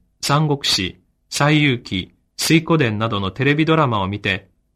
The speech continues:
中国の民心文学に強い興味を持つようになりました。昨日送信をいたしまして、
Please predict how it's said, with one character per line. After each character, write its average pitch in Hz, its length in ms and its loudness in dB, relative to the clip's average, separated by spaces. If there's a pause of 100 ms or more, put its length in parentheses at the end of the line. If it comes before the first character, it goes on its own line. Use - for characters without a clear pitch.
(120)
中 139 240 0
国 101 280 -4
の 90 280 -6
民 143 180 0
心 151 320 0
文 147 200 0
学 113 260 -4
に 98 240 -6
強 151 260 0
い - 100 -2
興 156 200 0
味 110 120 -2
を 90 100 -4
持 120 120 -2
つ - 140 -4
よ 113 100 0
う 104 60 -2
に 98 80 -6
な 92 100 -6
り 92 100 -6
ま 90 120 -8
し - 100 -8
た。 - 220 -6 (3250)
昨 147 100 4
日 156 220 4
送 143 140 0
信 135 240 0
を 123 60 0
い 117 60 0
た 123 120 -2
し - 120 -2
ま 113 140 -2
し - 80 -4
て、 95 240 -4